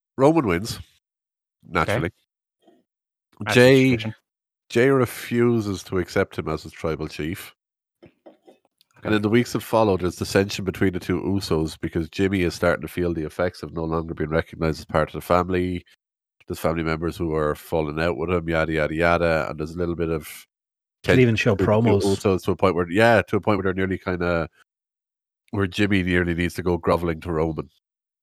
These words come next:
Speaker 1: And it's a handy way to bring Jimmy back in, where he's getting a bit more screen time, but it's more of a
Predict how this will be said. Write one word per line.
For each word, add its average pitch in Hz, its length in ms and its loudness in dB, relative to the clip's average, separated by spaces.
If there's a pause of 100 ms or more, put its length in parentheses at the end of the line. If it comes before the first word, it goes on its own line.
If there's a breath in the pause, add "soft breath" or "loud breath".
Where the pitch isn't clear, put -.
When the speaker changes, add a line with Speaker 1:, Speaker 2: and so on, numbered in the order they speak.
(320)
Speaker 1:
And 87 100 -4
it's 82 120 -8
a 87 60 -2
handy 92 260 -2
way 87 160 0
to 82 100 -8
bring 82 200 -4
Jimmy 85 220 -4
back 82 280 -2
in, 82 280 -2
where 78 200 -2
he's 78 120 -6
getting 76 240 -4
a 78 40 -16
bit 80 180 -4
more 82 140 -4
screen 82 280 -4
time, 80 240 -6
but 73 100 -8
it's - 140 -10
more 80 200 -2
of 76 140 -4
a 73 240 0